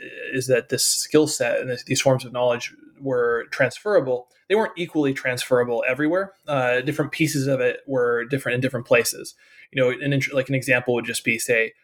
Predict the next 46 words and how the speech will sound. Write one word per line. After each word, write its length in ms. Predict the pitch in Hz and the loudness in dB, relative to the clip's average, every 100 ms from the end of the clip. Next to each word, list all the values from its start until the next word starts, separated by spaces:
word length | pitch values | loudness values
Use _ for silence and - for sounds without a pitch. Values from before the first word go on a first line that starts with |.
| _ | _
Qajar 440 | - 131 127 117 113 | -2 0 2 0 0
Iran. 380 | 113 113 - | -2 -4 -4
So 140 | - 131 | 0 0
when 120 | 123 | 2
people 220 | 139 131 | 0 -2
hear 160 | 117 120 | 2 2
the 80 | 113 | 2
word 220 | 113 - | -2 2
Persianate, 480 | 196 160 147 131 127 | 2 4 2 -2 -2
of 160 | 135 | 2
course 180 | 135 120 | 2 4
they 120 | 123 | 2
want 180 | 120 117 | 2 0
to, 200 | 113 - 127 | -2 0 0
um, 460 | 120 113 113 - - 131 123 | 0 -2 -8 -18 -20 -16 2
like, 160 | 127 110 - - - - 131 | 2 2 -8 -20 -20 -10 -4
Ir-, 140 | 131 - | -4 0
Iran 440 | 139 123 120 117 | 2 2 0 -4
comes 260 | - 117 113 | -8 -10 -10
to 100 | - | -10
mind, 340 | 110 117 131 - | -10 -12 -14 -18
for 200 | - 117 | -8 0
better 240 | 117 117 | 2 2
or 60 | 113 | 0
for 220 | - 131 | -2 -2
worse. 320 | - - - _ _ _ _ _ | -4 -8 -18 _ _ _ _ _
And 100 | 185 | 0
actually, 280 | 226 - 208 | 0 0 0
like, 220 | 151 151 | 0 0
there 100 | 156 | 0
wasn't, 380 | 185 220 175 135 | 0 0 -4 -6
uh, 280 | - - - | -12 -10 -8
there 80 | 151 | -4
weren't 160 | 185 190 | -2 0
a 40 | |
lot 180 | 139 135 | 2 2
of, 260 | 123 - - | 0 -6 -6
uh, 340 | 131 120 117 113 | -2 2 2 0
Ir-, 180 | 131 113 - | -2 -4 -2
you 80 | 135 | -2
know, 80 | 117 | 0
Iranian 440 | 127 131 135 127 | 0 2 0 -2
scholars 420 | - 131 123 120 - | -4 0 0 0 0
showing 280 | 131 123 | 2 2
up 160 | 120 117 | 0 0
in 300 | 120 117 | -4 -4